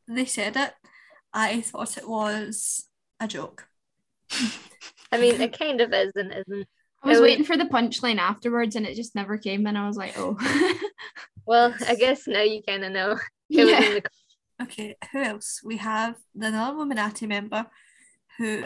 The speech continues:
Speaker 1: is, of course, um, Doctor Strange one vi-, villain, um, Ba-,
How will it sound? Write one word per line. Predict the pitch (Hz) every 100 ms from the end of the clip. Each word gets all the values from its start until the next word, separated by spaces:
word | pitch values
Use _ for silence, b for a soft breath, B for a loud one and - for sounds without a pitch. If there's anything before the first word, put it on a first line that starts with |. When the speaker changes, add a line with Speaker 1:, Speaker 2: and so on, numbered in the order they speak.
| -
Speaker 1:
is, | 208 214 220
of | 214
course, | - 220 208 220 226 - - - _ _ b b b b _ _
um, | 202 214 202 196 185 _ _ _ _ _
Doctor | 220 202 -
Strange | 220 233 247 233
one | 202 208 226
vi-, | 214 208 -
villain, | 220 226 294 381 _ _ _ -
um, | 226 220 208 196 190 _ -
Ba-, | 220 -